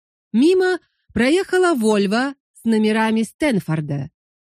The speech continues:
и он проводил её взглядом, не решаясь тормозить незнакомца. Впереди на дорожке для гольф-каров виднелся указатель с надписью «Здание клуба» и маленькой стрелкой.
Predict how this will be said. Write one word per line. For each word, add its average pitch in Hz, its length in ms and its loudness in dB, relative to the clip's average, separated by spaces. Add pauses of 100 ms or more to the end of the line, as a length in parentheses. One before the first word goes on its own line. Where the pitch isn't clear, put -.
и 233 100 0
он 233 140 0
проводил 226 460 0
её 208 260 0
взглядом, 208 600 -2 (320)
не 254 140 2
решаясь 254 480 -2
тормозить 196 640 -2
незнакомца. 190 920 -4 (480)
Впереди 233 520 -2
на 226 100 2
дорожке 214 720 -2
для 202 260 -2
гольф-каров 214 920 -2 (340)
виднелся 277 640 -2
указатель 233 680 -2
с - 120 -10
надписью 175 800 -2 (300)
«Здание 180 600 -2
клуба» 302 500 -2 (300)
и 240 100 0
маленькой 254 500 -2
стрелкой. 151 760 -6